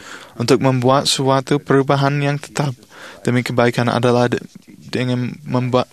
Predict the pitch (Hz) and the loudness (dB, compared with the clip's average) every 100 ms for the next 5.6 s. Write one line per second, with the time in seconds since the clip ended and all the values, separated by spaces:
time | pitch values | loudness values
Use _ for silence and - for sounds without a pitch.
0 | - 127 123 131 147 143 147 143 - 143 | -6 -4 0 0 2 0 0 -2 0 0
1 | - 139 - 127 123 120 117 117 113 113 | 0 0 2 2 4 2 0 0 0 0
2 | - - - - - 113 123 123 123 123 | -6 -20 -20 -14 -6 -2 2 2 2 2
3 | 123 - 120 120 123 - 120 117 120 117 | 0 0 0 2 0 0 -2 -2 -4 -2
4 | 120 - 107 107 110 117 - - - - | -2 -2 -4 -4 -6 -8 -12 -20 -20 -10
5 | - 127 127 135 151 147 | -4 0 2 2 2 0